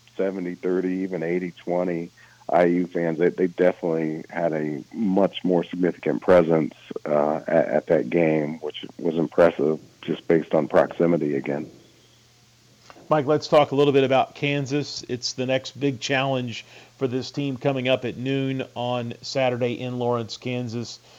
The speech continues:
Speaker 2: Uh, it's a good Kansas team, and I, I think it's a tough game for Indiana, especially if Jalen Hood-Schifino is gonna be out of that, uh, lineup for that contest.
Speaker 1: Yeah, no doubt about it. Some defensive matchups that, that I think you'd really like to have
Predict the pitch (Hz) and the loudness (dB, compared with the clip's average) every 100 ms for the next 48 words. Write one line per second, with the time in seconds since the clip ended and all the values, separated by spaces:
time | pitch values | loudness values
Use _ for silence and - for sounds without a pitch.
0 | - - 127 127 147 147 147 175 185 170 | -20 -4 2 4 2 -2 2 2 2 0
1 | 180 185 139 - 135 113 110 120 - 131 | 0 -2 -4 -6 -8 -6 -8 -12 -6 -4
2 | 127 123 123 113 - 117 139 143 143 143 | -2 -4 -6 -6 -6 -2 -2 -2 -4 -6
3 | - 151 - 143 151 160 127 135 131 127 | 4 4 4 -4 -4 -4 -2 -2 0 0
4 | 131 131 131 131 - - - 135 - 170 | 0 2 0 -2 -14 -20 -6 -6 0 2
5 | 165 143 139 123 - 135 127 117 127 117 | 2 0 -2 -2 -2 -2 -2 -2 -4 -4
6 | 110 131 131 120 113 127 123 113 113 113 | -10 -8 -4 -4 -4 -6 -6 -4 0 0
7 | 107 107 107 - - 110 113 117 104 104 | 0 -4 -6 -8 -10 -8 -4 -4 -4 -8
8 | 117 107 104 113 104 - - - - _ | -6 -6 -8 -10 -10 -10 -12 -12 -18 _
9 | _ _ _ - - _ 104 92 90 95 | _ _ _ -20 -20 _ 6 10 10 10
10 | 92 98 98 95 101 85 - - 101 98 | 10 10 10 10 10 10 8 6 6 8
11 | 98 92 - - 120 117 120 110 98 92 | 6 2 0 4 6 6 8 6 6 6
12 | 82 85 - 80 78 _ 78 73 65 - | 4 2 0 0 0 _ -4 -2 -4 -6
13 | 73 78 78 82 78 78 76 80 90 92 | -4 -4 -6 -10 -8 -8 -8 -6 2 8
14 | 95 90 80 73 78 - 76 76 71 67 | 8 8 6 6 4 2 -2 0 2 0